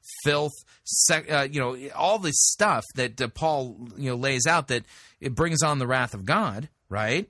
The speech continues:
<clears throat> That's what the world is. And to discern what is pleasing to the Lord is to bear fruit in, in keeping with repentance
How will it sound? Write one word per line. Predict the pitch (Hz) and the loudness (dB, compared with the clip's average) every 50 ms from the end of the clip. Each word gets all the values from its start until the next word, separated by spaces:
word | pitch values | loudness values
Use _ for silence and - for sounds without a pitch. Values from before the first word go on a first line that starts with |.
| _ _ - | _ _ -16
<clears throat> | - 92 90 _ _ _ _ _ _ _ _ _ - - - 123 | -14 -14 -14 _ _ _ _ _ _ _ _ _ -14 -6 -2 2
That's | 147 156 185 - - - | 4 4 2 2 -2 -2
what | 131 143 147 143 | -2 -2 -2 0
the | - 135 | -2 -4
world | 131 127 165 233 254 240 208 160 127 120 | -2 0 0 2 2 2 2 0 0 -2
is. | 101 92 92 107 143 170 - - - - - - - | -4 -4 -4 -4 -2 -2 -2 -4 -6 -20 -18 -8 -2
And | - 156 147 | -2 0 0
to | 156 | 2
discern | 147 151 - - 202 190 185 175 | 2 2 4 4 4 2 2 2
what | 170 156 | 0 0
is | 143 - - | -2 -2 0
pleasing | 180 180 175 160 160 147 | 0 0 2 2 0 0
to | 135 135 | -2 -2
the | 123 139 | -4 -4
Lord | 160 196 233 240 202 143 143 156 - - - - - _ | -4 0 0 2 2 2 0 -2 -6 -14 -18 -20 -16 _
is | - 156 147 - | -2 -2 -2 0
to | - 147 | -2 0
bear | 135 151 147 143 135 - - - | 0 0 0 0 -2 -4 -12 -8
fruit | - 208 202 202 180 - | -4 -2 0 0 -2 -2
in, | 165 156 147 147 131 - _ | 0 0 0 0 -2 -4 _
in | - 139 139 135 | -4 -2 -2 -2
keeping | - - 151 143 135 139 123 120 | -2 -2 -4 -2 0 0 0 0
with | 113 104 107 | 0 -2 -2
repentance | 101 104 98 - 151 139 135 - - 80 71 - - - - | -4 -6 -2 0 2 2 2 0 -2 -6 -12 -12 -10 -10 -10